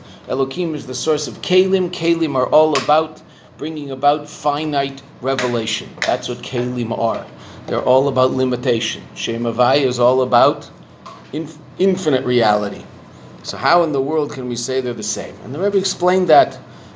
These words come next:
at length. We got to the period in the middle of the page, two lines down from the word Amnam. So it looks about ten lines, two, four, six, eight,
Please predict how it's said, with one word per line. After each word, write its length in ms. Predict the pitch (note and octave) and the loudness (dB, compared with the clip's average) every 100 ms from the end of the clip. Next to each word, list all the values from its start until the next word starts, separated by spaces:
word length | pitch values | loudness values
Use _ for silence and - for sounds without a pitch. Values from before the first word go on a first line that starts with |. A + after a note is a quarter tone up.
| - | -6
at 160 | B2 B2 | -6 0
length. 360 | D3 B2+ A#2 | 0 0 -2
We 180 | B2 D3+ | -2 0
got 340 | D#3 C3+ B2+ - | 6 4 4 -6
to 460 | C#3 C#3 C3+ C3+ - - - - - - - - - - - - - - - - B2+ | -4 -2 -2 -4 -14 -20 -20 -20 -20 -20 -20 -20 -20 -18 -16 -16 -14 -14 -14 -8 -4
the 80 | |
period 540 | B2+ D#3 E3 D#3+ D3+ C3+ | -2 6 8 8 6 2
in 100 | C3 | 0
the 80 | C3+ | -2
middle 240 | D3 C#3+ | 0 0
of 80 | B2 | 0
the 80 | B2 | -2
page, 640 | D3+ D3 D3+ D3 - - | 0 0 0 -2 -4 -4
two 140 | C#3+ | -4
lines 360 | C#3+ C#3+ B2+ B2 | -2 0 -2 -2
down 320 | B2+ C3 C3 | -2 -2 -2
from 140 | C3 A#2+ | -4 -4
the 80 | |
word 280 | A#2 B2 B2 | 0 2 2
Amnam. 680 | A#2 C#3+ D3 C3+ A#2+ G#2+ G#2 | 2 0 0 2 0 0 -6
So 120 | - D#3 | -8 -6
it 60 | |
looks 200 | F3+ G3 | -6 -4
about 280 | D3 F#2+ G2 | -4 -4 -4
ten 240 | B2+ A2+ | -4 -2
lines, 400 | A2 G#2 F#2+ F#2+ | -2 -4 -6 -10
two, 360 | - B2 A2+ G#2+ | -6 -4 -4 -6
four, 460 | - A2 A2 G2+ G2 | -10 -6 -4 -4 -4
six, 760 | - - A2 G2 - - - G#2 | -6 -6 -4 -6 -6 -8 -6 -6
eight, 320 | A2 G#2 | -4 -4